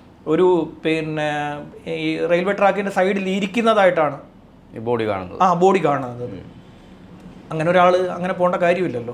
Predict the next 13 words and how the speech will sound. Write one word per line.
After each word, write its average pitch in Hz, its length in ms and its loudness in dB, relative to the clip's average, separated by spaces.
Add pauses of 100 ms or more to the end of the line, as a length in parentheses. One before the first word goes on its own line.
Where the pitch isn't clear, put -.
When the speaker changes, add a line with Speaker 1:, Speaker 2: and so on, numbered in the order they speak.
(160)
Speaker 2:
അതെ. 87 120 -4 (480)
Speaker 1:
അതീവ 240 300 2 (600)
ദുരൂഹമാണ് 160 480 0 (140)
Speaker 2:
ഉം. 92 100 -14 (340)
Speaker 1:
ഈ - 20 -4 (960)
ഗൗതത്തിൻ്റെ 170 480 2 (200)
Speaker 2:
മാത്രമല്ല, 92 140 -6
Speaker 1:
മരണം. 131 300 2
Speaker 2:
ആത്മഹത്യ 117 320 -6
ചെയ്യാൻ 123 280 -2
തീരുമാനം 123 440 -6
എടുത്ത 120 220 -6
ഒരാൾ 120 220 0